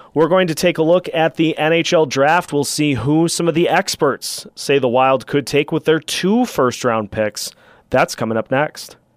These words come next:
But first, I want to talk to you a little bit about bet online dot A G.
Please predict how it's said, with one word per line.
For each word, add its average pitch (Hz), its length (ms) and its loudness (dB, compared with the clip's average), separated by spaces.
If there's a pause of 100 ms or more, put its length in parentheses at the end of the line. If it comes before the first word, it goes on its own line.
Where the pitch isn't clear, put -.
(100)
But 139 140 -2
first, 185 260 0
I - 20 0
want 170 120 2
to 151 60 -2
talk 156 260 0
to 156 100 -2
you 147 40 0
a 139 40 -2
little 135 160 0
bit 123 160 -2
about 110 320 -2
bet 180 220 0
online 139 560 -4
dot 127 280 -4
A 123 220 -8
G. 110 480 -10